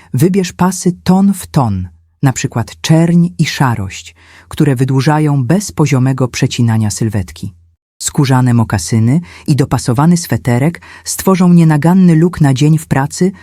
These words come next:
lub ważne spotkanie. Zamień je na sandały na rzemykach i jedwabny top na romantyczną kolację lub luźne przyjęcie urodzinowe.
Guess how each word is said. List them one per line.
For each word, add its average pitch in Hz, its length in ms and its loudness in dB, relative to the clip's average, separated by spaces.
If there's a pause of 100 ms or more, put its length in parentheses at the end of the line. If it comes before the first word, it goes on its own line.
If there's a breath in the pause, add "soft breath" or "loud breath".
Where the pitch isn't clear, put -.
(160 loud breath)
lub 160 180 2
ważne 127 380 -2
spotkanie. 98 680 -6 (500)
Zamień 147 360 2
je 123 120 0
na 123 120 0
sandały 135 480 2
na 113 140 0
rzemykach 113 600 -2 (240 loud breath)
i 170 100 4
jedwabny 180 520 2
top 175 340 0
na 151 120 4
romantyczną 143 600 0
kolację 127 560 0 (260 loud breath)
lub 160 200 0
luźne 170 340 2
przyjęcie 127 520 -2
urodzinowe. 107 640 -2